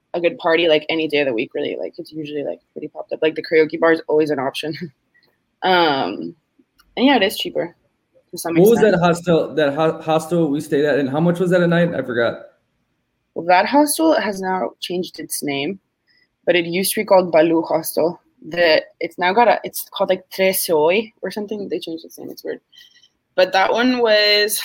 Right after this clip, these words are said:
Speaker 1: I think it ranges from two hundred pesos to three hundred. So, like, depend, maybe even four hundred, like, ten to twenty dollars a night.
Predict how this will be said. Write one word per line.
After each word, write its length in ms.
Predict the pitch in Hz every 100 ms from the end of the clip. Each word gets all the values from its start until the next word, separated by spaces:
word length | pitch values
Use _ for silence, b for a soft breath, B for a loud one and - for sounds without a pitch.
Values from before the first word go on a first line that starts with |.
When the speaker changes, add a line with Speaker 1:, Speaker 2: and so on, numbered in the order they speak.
| B -
Speaker 1:
I 40 |
think 160 | 226 349
it 60 |
ranges 360 | 254 208 220 240
from 240 | - 220
two 200 | 220 190
hundred 280 | 202 214 240
pesos 460 | 254 247 254 254 -
to 80 | 214
three 200 | - 202
hundred. 420 | 202 214 240 254 _ _ _
So, 140 | - 180
like, 280 | 160 - _ _ _ _ _ _ _ _ -
depend, 260 | 175 180 165
maybe 180 | 170
even 240 | 175 170 170
four 160 | -
hundred, 260 | 165 175 175
like, 220 | 165 - -
ten 220 | 156 160
to 120 | 165
twenty 240 | - 160 147
dollars 260 | 143 151
a 40 | -
night. 260 | 147 -